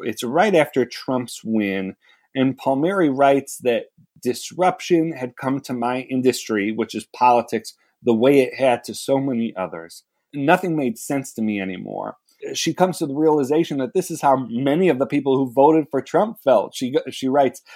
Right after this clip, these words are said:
"This is how the man who worked in coal his whole life and now can't find a decent job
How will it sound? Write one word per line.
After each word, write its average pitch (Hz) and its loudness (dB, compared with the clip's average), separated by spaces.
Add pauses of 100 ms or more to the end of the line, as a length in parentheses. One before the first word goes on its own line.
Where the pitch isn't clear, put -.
(120)
"This 180 4
is 190 -8
how 139 6
the 120 -2
man 151 2
who 143 -2
worked 127 -2
in 117 -6
coal 165 -2
his 135 -6
whole 135 0
life 139 4 (260)
and 123 -4
now 143 4
can't 147 -6
find 135 0
a 113 -2
decent 120 -8
job 123 4